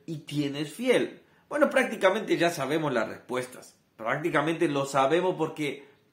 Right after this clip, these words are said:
hemos escuchado. Pero por aquellos que por primera vez quizás están entrando en el tema de, de, de acá del evangelio, del cristianismo, cristianismo protestante, obviamente vamos a hacer la aclaración.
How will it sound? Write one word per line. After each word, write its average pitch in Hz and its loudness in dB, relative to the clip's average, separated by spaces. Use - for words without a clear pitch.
hemos 240 4
escuchado. 147 2
Pero 254 4
por 269 4
aquellos 269 2
que 220 -2
por 202 4
primera 202 6
vez 190 6
quizás 175 2
están 160 0
entrando 151 -2
en 139 -4
el 127 -6
tema 151 -2
de, 117 2
de, 107 0
de 110 -2
acá 139 2
del 127 2
evangelio, 165 2
del 127 0
cristianismo, 170 0
cristianismo 120 -4
protestante, 139 -2
obviamente 127 -4
vamos 107 -8
a 117 -10
hacer 113 -6
la 117 -4
aclaración. 139 -6